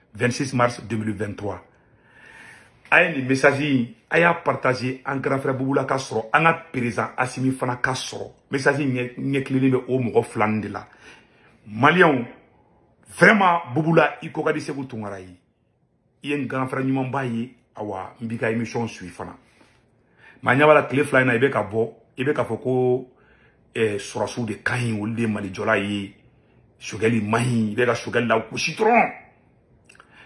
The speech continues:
N'i ko k'i bɛ Asimi fɛ, k'i tɛ Sogɛli fɛ, a bɛ n'a fɔ n'i ko k'i bɛ Ala fɛ, mais i tɛ, i tɛ kira fɛ. E bɛ Ala fɛ, mais i tɛ Ala kira fɛ. E bɛ den fɛ, mais e,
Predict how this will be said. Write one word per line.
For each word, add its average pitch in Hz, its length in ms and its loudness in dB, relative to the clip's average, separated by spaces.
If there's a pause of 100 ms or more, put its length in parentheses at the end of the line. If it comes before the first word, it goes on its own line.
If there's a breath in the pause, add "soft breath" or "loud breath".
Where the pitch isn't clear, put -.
N'i 147 100 4
ko 170 160 8
k'i 175 120 0
bɛ 180 160 6
Asimi 175 280 2
fɛ, 135 160 2
k'i 127 120 -2
tɛ 160 100 4
Sogɛli 131 320 2
fɛ, 127 80 0
a 117 60 4
bɛ 143 80 0
n'a 156 100 4
fɔ 127 140 0
n'i 139 100 0
ko 135 120 2
k'i 156 120 -4
bɛ 143 280 0
Ala 143 180 6
fɛ, 117 180 0
mais 107 140 0
i - 60 -12
tɛ, 123 300 -4
i 160 80 -8
tɛ 131 220 -6
kira 135 200 4
fɛ. - 180 -6 (720)
E 202 80 8
bɛ 175 160 6
Ala 156 160 6
fɛ, 127 120 0
mais 127 120 0
i 127 40 -2
tɛ 139 160 0
Ala 135 160 2
kira 113 200 -2
fɛ. 98 140 -10 (680)
E 220 60 8
bɛ 202 280 6
den 202 160 8
fɛ, 151 240 4
mais 135 180 -2 (100)
e, 127 60 2